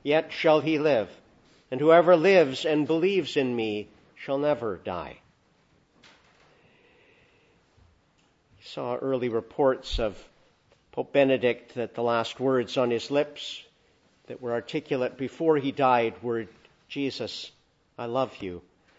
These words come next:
Now, since then, I've seen others that said it was, "Lord, I love you." But I think we know that whether or not the name is there that the Lord he invokes at such a time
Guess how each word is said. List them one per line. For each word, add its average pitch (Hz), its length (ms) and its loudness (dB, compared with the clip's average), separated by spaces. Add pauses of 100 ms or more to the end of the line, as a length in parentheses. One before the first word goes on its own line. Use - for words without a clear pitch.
(800)
Now, 110 380 -4 (340)
since 170 420 -4
then, 143 260 0
I've 120 240 -2 (320)
seen 143 300 0
others 131 360 0
that 131 140 -6
said 131 380 0
it 123 160 -4
was, 117 300 -8 (180)
"Lord, 139 420 2
I 107 200 -4
love 104 280 -8
you." 110 280 -12 (580)
But 123 260 -4
I 135 160 -8
think 147 380 -2
we 151 160 0
know 165 320 6
that 147 220 0
whether 156 200 4
or 147 60 6
not 143 300 2
the 143 60 -6
name 151 340 2
is 131 180 -4
there 160 380 6
that 131 200 -4
the 139 80 -2
Lord 139 380 0
he 127 240 -6
invokes 147 600 -2 (280)
at 123 140 -8
such - 300 -4
a 135 60 -8
time 131 460 -2